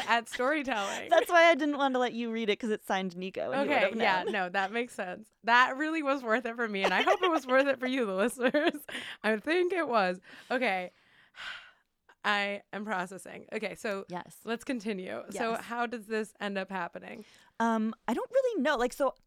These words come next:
Speaker 2: then for the rest of high school, like, I had other, like, really obsessive crushes and,
Speaker 1: Mm-hmm.
Speaker 2: like, always got rejected or it just never happened or whatever. But, like, I would always come back to Nico 'cause he was just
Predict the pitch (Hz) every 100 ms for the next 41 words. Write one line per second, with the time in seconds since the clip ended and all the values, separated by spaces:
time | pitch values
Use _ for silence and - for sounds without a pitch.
0 | _ _ - 294 339 339 311 381 403 -
1 | 226 - 233 233 233 240 247 269 240 175
2 | 165 160 151 147 123 147 - 135 - -
3 | - - 143 135 - 233 269 254 190 -
4 | 151 151 156 151 156 - 151 143 - 151
5 | 147 147 135 - 143 139 127 135 135 135
6 | 131 139 139 _ _ _ _ - 190 -
7 | 180 180 175 180 170 170 160 165 165 -
8 | 156 170 170 - - 160 185 _ _ _
9 | _ - 160 143 151 - - - 180 165
10 | 160 151 -